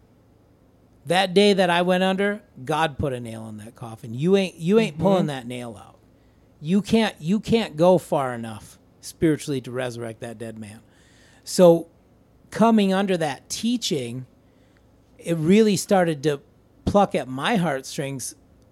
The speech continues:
Speaker 1: to, to do it right and come in. And, and I started having conviction, and I started thinking, you know, there's things even since my baptism that I've allowed the enemy to put on me that should have been crucified with that old man.
Speaker 2: Mm-hmm.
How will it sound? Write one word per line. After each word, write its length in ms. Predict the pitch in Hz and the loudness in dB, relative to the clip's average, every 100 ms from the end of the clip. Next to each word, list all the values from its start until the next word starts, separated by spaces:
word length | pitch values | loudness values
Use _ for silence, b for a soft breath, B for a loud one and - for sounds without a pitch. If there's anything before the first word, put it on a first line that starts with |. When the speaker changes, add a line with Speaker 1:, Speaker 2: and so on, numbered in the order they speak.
| _ | _
Speaker 1:
to, 260 | - 160 139 | -2 0 -2
to 360 | - 160 139 131 139 | -4 -4 -4 -6 -6
do 220 | 135 202 | 2 4
it 140 | 185 139 | 4 0
right 560 | 135 151 151 120 - - | -4 -2 -4 -8 -18 -12
and 180 | 147 131 | -10 -6
come 260 | 175 165 | -6 -2
in. 200 | 170 180 | -2 -2
And, 300 | 170 135 135 b b b - | -4 -8 -10 b b b -8
and 120 | 147 | -6
I 60 | 139 | -4
started 320 | - 190 170 | 0 2 2
having 280 | 170 156 147 | 0 -2 -4
conviction, 600 | 151 131 151 180 208 208 | -6 -4 -4 -2 -2 -2
and 140 | 185 147 | -2 -4
I 80 | 135 | -6
started 320 | - 165 156 | -4 -2 -2
thinking, 280 | 170 156 143 B B B | -6 -6 -8 B B B
you 100 | 185 | 2
know, 100 | 185 | 4
there's 260 | 185 247 - | 4 2 0
things 400 | - 208 208 185 | -2 0 0 -2
even 220 | 196 208 | -4 -4
since 260 | - 196 - | -4 -6 -6
my 240 | 170 220 | -6 -6
baptism 880 | 208 220 254 - 175 151 156 160 185 _ b b b b b - | -4 -6 -6 -6 -4 -2 -4 -6 -8 _ b b b b b -20
that 300 | 135 175 175 | -4 -4 -2
I've 240 | - 202 247 | -4 -4 -2
allowed 580 | 175 147 160 202 220 165 | -2 -2 -2 -2 -2 -4
the 180 | 175 | -6
enemy 380 | 185 208 180 165 | -4 -4 -2 -2
to 80 | 156 | -4
put 260 | 143 208 208 | -4 -4 -4
on 220 | 190 180 | -4 -4
me 120 | 180 | -4
that 220 | 165 156 - | -4 -6 -8
should 240 | - 220 | -6 -4
have 100 | 196 | -4
been 160 | 185 165 | -6 -8
crucified 720 | - 202 - 160 170 143 131 | -8 -8 -8 -10 -8 -8 -12
with 140 | 135 | -12
that 180 | 151 135 | -8 -8
old 220 | 135 127 | -8 -8
man. 320 | 131 120 101 - | -10 -12 -16 -14
Speaker 2:
Mm-hmm. 480 | 180 180 175 170 | -8 -6 -4 -4